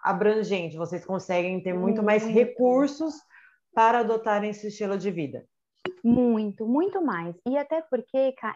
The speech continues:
Speaker 2: isso, é, ser vegano vem de um pensamento, é, dessa questão política mesmo. Então, é, eu pensar que eu preciso viver com menos, menos quando eu falo assim, é o consumo mais consciente. Então, por exemplo, quando a gente pensa não só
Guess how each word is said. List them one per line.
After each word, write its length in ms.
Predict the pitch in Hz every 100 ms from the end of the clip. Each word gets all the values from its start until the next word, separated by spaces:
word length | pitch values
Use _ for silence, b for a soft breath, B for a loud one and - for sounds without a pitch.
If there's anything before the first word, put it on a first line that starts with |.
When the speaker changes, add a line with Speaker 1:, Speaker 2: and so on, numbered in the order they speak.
| -
Speaker 2:
isso, 320 | 285 294 - _ - 233 - -
é, 120 | 240
ser 240 | 311 359 233
vegano 340 | 220 262 262
vem 180 | 240 269
de 80 | 277
um 100 | 285
pensamento, 1120 | 320 381 440 370 277 233 202 220 233 320 359 B B B B B
é, 320 | 254 254 247 - 247 240
dessa 300 | 208 320 349
questão 400 | 359 311 311 311 -
política 600 | 381 370 330 359 - 370 370
mesmo. 440 | 196 165 160 175
Então, 420 | 247 262 285 294 - 240
é, 140 | 262 262
eu 100 | 294
pensar 440 | 302 302 294 277
que 100 | -
eu 40 | 269
preciso 540 | - - 269 254 - _ -
viver 300 | 226 233 269
com 180 | 262 294
menos, 520 | 262 269 294 247 214
menos 280 | 294 392 403
quando 200 | 294 254
eu 60 |
falo 280 | - 226 208
assim, 300 | 220 - 220 -
é 160 | 226 -
o 140 | 269 294
consumo 460 | 311 311 311 392 392
mais 160 | 330 330
consciente. 560 | 302 294 175 156 - b b b -
Então, 200 | 233 240
por 80 | 262
exemplo, 400 | 240 214 202 - b b -
quando 220 | 285 339
a 60 | 381
gente 220 | 311 285
pensa 340 | 254 226 226 233
não 180 | 269
só 160 | 349